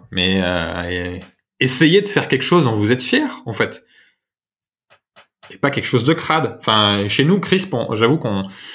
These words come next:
on est un peu des, des, des, des tarés sur ça, mais, euh, on, on essaie toujours de faire les choses dans lesquelles on est fier et dans les, dans lesquelles nos, nos clients seront, seront contents. Donc, on pousse toujours le curseur un peu haut, mais,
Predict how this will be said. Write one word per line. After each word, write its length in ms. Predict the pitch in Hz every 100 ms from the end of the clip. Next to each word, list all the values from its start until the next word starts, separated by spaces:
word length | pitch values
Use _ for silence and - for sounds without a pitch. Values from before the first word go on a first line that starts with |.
| - - _
on 140 | 95 98
est 40 |
un 120 | 104
peu 160 | 131 151
des, 300 | 117 101 95
des, 180 | 95 92
des, 220 | 92 92
des 180 | 95 -
tarés 320 | 120 123 120
sur 220 | - 98
ça, 240 | - 98 90
mais, 480 | 87 87 87 90
euh, 580 | 90 92 90 87 85 87 _ - - _ _ _ _ _ _ -
on, 160 | 110 -
on 120 | 151
essaie 280 | 165 165 196
toujours 260 | 185 214
de 40 | 214
faire 180 | 190
les 140 | 165 123
choses 360 | - 170 175
dans 120 | 135 117
lesquelles 240 | - 139
on 80 | 110
est 80 | 104
fier 540 | - 147 170 170 -
et 280 | - 104 98
dans 360 | 104 104 104 104
les, 180 | 101 98
dans 200 | 101 98
lesquelles 340 | 98 139 139
nos, 460 | 107 98 98 95 95
nos 140 | 101
clients 340 | - 113 143
seront, 460 | 151 - 98 95 92
seront 220 | - 127
contents. 340 | - 135 127 123 - - -
Donc, 160 | 131 135
on 120 | 147
pousse 240 | - 196
toujours 360 | - 170 170 185
le 140 | 139
curseur 500 | 135 135 123 - 170
un 80 | 135
peu 140 | 131 135 127
haut, 240 | 117 101
mais, 500 | 95 95 95 90 90